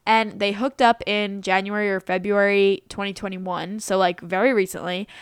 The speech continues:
and Tristan told her that he wasn't in a relationship, and she believed him until she found out that he was, and then she ended things,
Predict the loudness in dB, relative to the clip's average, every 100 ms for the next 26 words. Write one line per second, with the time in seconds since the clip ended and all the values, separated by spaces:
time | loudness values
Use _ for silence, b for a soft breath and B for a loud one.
0 | B 0 0 0 -2 -2 -2 -4 -2 -2
1 | -2 -2 -4 -2 2 2 2 B B -10
2 | -4 4 6 6 4 4 4 6 6 2
3 | -6 -2 -2 0 -2 -2 -2 -4 -2 0
4 | 0 0 0 -2 -2 -6 -4 0 2 2
5 | 0 b b -16 -10 -4 -2 0 -2 -2
6 | -2 6 12 12 12 8 -2 B B -4
7 | -2 0 0 -2 -8 -10 -6 -4 -4 -6
8 | -4 -2 -2 -4 -10